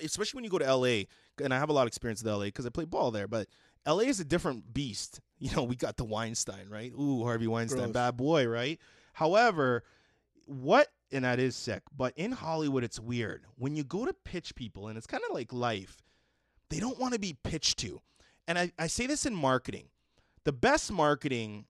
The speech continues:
Speaker 1: is timely. It's if you're in the market for an on-air sign,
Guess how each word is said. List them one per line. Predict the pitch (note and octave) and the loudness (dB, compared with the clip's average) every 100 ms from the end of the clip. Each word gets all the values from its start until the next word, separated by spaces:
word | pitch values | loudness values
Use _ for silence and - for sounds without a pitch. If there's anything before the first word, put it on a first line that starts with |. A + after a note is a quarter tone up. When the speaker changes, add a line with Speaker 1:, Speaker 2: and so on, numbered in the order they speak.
| - | 0
Speaker 1:
is | C3+ B2 - | 2 2 -2
timely. | - C#4 B3 B2+ G2 - _ - | -6 -2 -2 -4 -8 -14 _ 0
It's | D3+ C3 - - | 2 2 -4 -6
if | C3 D#3+ | -6 0
you're | B3+ | 0
in | F#4 | 0
the | F#3+ | 0
market | D3 C3 C#3+ | 2 0 -6
for | - C3 B2 A#2+ A#2+ A#2+ | -2 0 4 4 2 0
an | A#2+ | -4
on-air | A2+ D3 A3+ G3 | -6 -6 -6 -8
sign, | - B1 | -10 -12